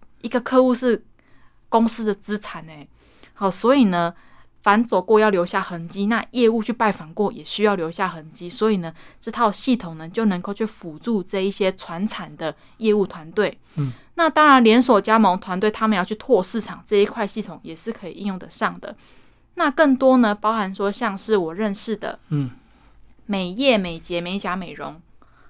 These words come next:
Speaker 1: 哦，他们本身呢，我知道的朋友们，他们都是纸本在记录这个客人
Speaker 2: 客户资料，
Speaker 1: 他买了多少东西。
Speaker 2: 他的喜好，嗯。
Speaker 1: 结果后来发现，发现，诶，怎么原本跟我很要好这一些人，平常都给我消费两三万的，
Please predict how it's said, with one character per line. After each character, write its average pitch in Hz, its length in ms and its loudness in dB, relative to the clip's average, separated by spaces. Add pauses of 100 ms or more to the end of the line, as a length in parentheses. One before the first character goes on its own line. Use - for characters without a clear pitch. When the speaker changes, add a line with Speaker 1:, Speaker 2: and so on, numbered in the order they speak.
(100)
Speaker 1:
哦， 180 120 -12
他 - 160 -4
们 220 160 4
本 165 220 -12
身 208 240 0
呢， 165 260 -2 (720)
我 175 180 0
知 214 200 -8
道 240 160 2
的 233 100 -6
朋 180 220 -12
友 185 160 -8
们， 151 200 -20 (200)
他 254 160 -4
们 233 160 2
都 220 120 -4
是 226 140 -6
纸 190 340 -6
本 160 240 -6
在 196 120 -8
记 202 240 -6
录 196 160 -4
这 220 260 0
个 170 300 -2 (280)
客 - 220 2
人 156 40 6
Speaker 2:
客 156 40 6
户 143 60 4
资 143 160 0
料， 131 240 2 (260)
Speaker 1:
他 - 140 -8
买 220 160 6
了 170 140 2
多 208 180 4
少 151 200 2
东 190 220 -2
西。 143 140 -8
Speaker 2:
他 123 60 -4
的 - 0 -
喜 185 80 -12
好， - 0 -
嗯。 196 60 -18 (440)
Speaker 1:
结 214 180 0
果 208 180 2
后 233 180 0
来 185 120 4
发 220 220 4
现， 220 200 2
发 214 200 4
现， 214 260 -2 (240)
诶， 247 80 2
怎 220 220 2
么 190 240 4 (100)
原 226 200 6
本 226 180 4
跟 233 180 2
我 226 80 6
很 185 220 -6
要 220 160 6
好 180 200 0
这 208 140 0
一 208 60 4
些 214 160 -2
人， 175 120 -2
平 196 220 -6
常 202 180 -2
都 220 80 0
给 214 120 -4
我 175 100 2
消 202 240 0
费 214 140 0
两 160 180 -6
三 190 220 -8
万 202 180 -4
的， 156 120 -12